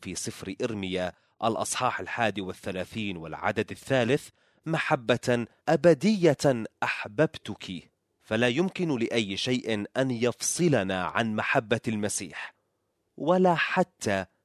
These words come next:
لعدم طاعتنا. ولا يمكن حتى لعدم محبتنا له أحيانًا أن تجعل تلك المحبة تسقط، لأنها محبة لا تنتهي من جهته هو، ولأنها محبة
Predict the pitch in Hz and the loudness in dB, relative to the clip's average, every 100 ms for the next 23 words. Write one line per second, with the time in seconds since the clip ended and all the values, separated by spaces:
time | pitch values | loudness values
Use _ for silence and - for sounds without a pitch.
0 | _ 95 85 107 104 95 95 - 92 90 | _ -6 -2 -2 -2 -4 -4 -4 -2 -2
1 | - 95 85 - _ _ _ _ - 120 | -6 -10 -12 -12 _ _ _ _ -2 4
2 | 139 135 160 - 156 156 - - 185 - | 6 6 2 0 0 0 2 0 0 6
3 | 156 123 104 123 139 131 123 113 - - | 6 6 6 4 4 2 0 -2 0 2
4 | 139 113 208 - 214 202 151 143 107 95 | 2 6 4 6 6 6 8 6 4 -4
5 | - - - 98 139 104 98 113 - _ | -6 -8 -6 2 2 2 0 -2 -8 _
6 | - 147 - 180 143 123 131 127 165 147 | 0 0 4 4 6 4 4 4 4 4
7 | 151 131 123 - 123 98 104 - 190 - | 2 2 0 0 -2 0 -2 2 2 2
8 | - 117 - - _ _ _ 98 113 110 | -2 -2 -4 -20 _ _ _ -4 -2 -2
9 | 98 95 87 92 - 123 131 - 127 113 | -2 -4 -6 -4 -2 0 -2 0 0 2
10 | 120 - 160 156 - 131 135 143 - 123 | 2 4 2 2 2 2 2 -2 -4 2
11 | 139 147 131 113 98 120 - 98 107 101 | 4 4 -2 -6 -2 -4 -4 -6 -4 -4
12 | - 156 90 82 - _ _ _ - 123 | -4 -4 -2 -6 -10 _ _ _ -2 2
13 | 139 156 147 127 139 127 131 - 175 135 | 4 2 2 2 2 2 0 2 0 2
14 | 127 - 123 | 2 2 -2